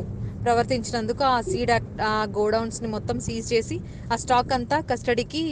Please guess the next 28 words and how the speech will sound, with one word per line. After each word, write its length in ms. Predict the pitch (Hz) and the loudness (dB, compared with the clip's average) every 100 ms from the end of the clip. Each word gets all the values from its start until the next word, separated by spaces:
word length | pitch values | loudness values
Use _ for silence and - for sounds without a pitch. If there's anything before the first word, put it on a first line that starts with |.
| 262 220 | -2 -2
హ్యాండ్ 240 | 220 220 233 | -2 0 2
ఓవర్ 140 | 214 | 2
చేయడం 220 | 214 214 | 2 2
జరుగుతుంది. 500 | 208 196 214 208 214 359 - - - | 0 0 -2 -2 -2 -4 -6 -10 -6
ఈ 100 | 240 233 233 233 226 | -2 0 0 -2 -2
ప్ర-, 260 | 240 226 220 | 0 2 2
ఈ 120 | 247 247 247 240 | 2 0 0 -2
విధానాన్ని 580 | 220 247 247 247 247 302 | 2 4 4 2 0 -2
మనం 260 | 269 240 226 | -2 -2 0
థర్డ్ 240 | 233 226 - | 4 4 4
పార్టీగా 440 | 240 226 240 254 240 220 214 | 2 2 4 6 6 4 2
రెవెన్యూ 440 | 220 208 226 240 233 226 | 0 0 0 2 0 0
అధికారులు 520 | 214 208 220 214 214 220 - - - | 0 2 2 2 0 -2 -4 -8 -4
విఆర్ఏ 500 | 220 240 240 240 240 226 | 4 6 6 6 6 6
హెల్ప్ 280 | 226 226 - | 2 -2 0
తీసుకొని 460 | 240 - 254 247 - | 0 2 0 0 0
పంచనామా 500 | 240 226 - 233 226 | 0 0 0 0 2
డ్రా 200 | 226 208 | 2 2
చేసి 340 | 196 226 262 403 - - - 220 | 2 0 0 0 -2 -6 -8 0
మూడు, 240 | 233 233 220 | 2 2 0
నాలుగు 360 | 226 226 233 233 | 0 2 4 4
ల్యాబ్స్ 360 | 233 220 226 - | 4 2 2 -2
నుంచి 240 | 254 254 262 | -2 -2 -2
శాంపిల్స్ 460 | 247 233 254 240 | -2 0 -2 -2
కూడా 240 | 262 254 269 | 0 2 4
ల్యాబ్‌కి 360 | 233 220 247 | 4 2 -2
పంపించడం 520 | 233 208 233 233 233 220 | -2 -2 -2 0 -2 0
కోసం, 320 | 220 254 | -2 0